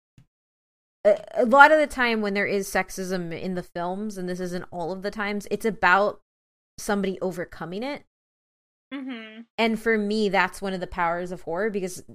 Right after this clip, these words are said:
Speaker 1: horror is a genre where, like, I can walk in and I can watch somebody be beat to shit and still get up, pick up that knife, and find their way out, or
Speaker 2: Mm-hmm.
Speaker 1: keep moving. And, uh, like, Tigers Are Not Afraid, kinda in the same way you said The Witch touched you, Tigers Are Not Afraid,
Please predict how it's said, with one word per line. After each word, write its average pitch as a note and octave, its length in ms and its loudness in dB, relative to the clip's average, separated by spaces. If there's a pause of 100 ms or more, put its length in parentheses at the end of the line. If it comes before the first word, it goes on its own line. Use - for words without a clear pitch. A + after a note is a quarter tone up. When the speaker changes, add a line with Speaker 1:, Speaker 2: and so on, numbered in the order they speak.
(120)
Speaker 1:
horror G#3 280 0
is G#3+ 140 0
a G3 60 -4
genre F#3 440 -4
where, F3+ 180 -6
like, F3 220 -8
I E3+ 100 -4
can G3 220 -6
walk F3+ 280 -2
in F#3+ 160 -4
and F3 140 -6
I E3+ 80 -4
can G3 240 -6
watch E3 260 -4
somebody F3 300 -8
be D3+ 300 -14
beat F3 220 -12
to F3+ 120 -12
shit - 560 -6 (480)
and G3 220 0
still G3+ 460 2
get G3 200 0
up, F#3+ 200 2
pick F#3+ 200 -4
up F3+ 120 -2
that E3+ 200 0
knife, E3 340 -4 (140)
and E3 560 -6 (420)
find E3+ 340 0
their D3 120 -6
way G#2 160 -6
out, C2 260 -10 (140)
or F3 480 -2 (220)
Speaker 2:
Mm-hmm. B3 260 -10
Speaker 1:
keep A3 340 -4
moving. E3+ 580 -6 (200)
And, E3 680 -6
uh, E3+ 240 0
like, F#3+ 220 -4
Tigers G#3+ 360 0
Are A3 60 -2
Not F#3+ 160 -2
Afraid, F#3 320 -6
kinda F#3 180 -4
in G3 80 -6
the F3+ 60 -8
same F3 180 -6
way F3 140 -8
you F3 40 -10
said F3 140 -10
The E3+ 100 -6
Witch - 280 -8
touched - 320 -6
you, D#3+ 120 -8
Tigers F#3 380 -2
Are F#3 40 -8
Not E3+ 120 -6
Afraid, E3 500 -6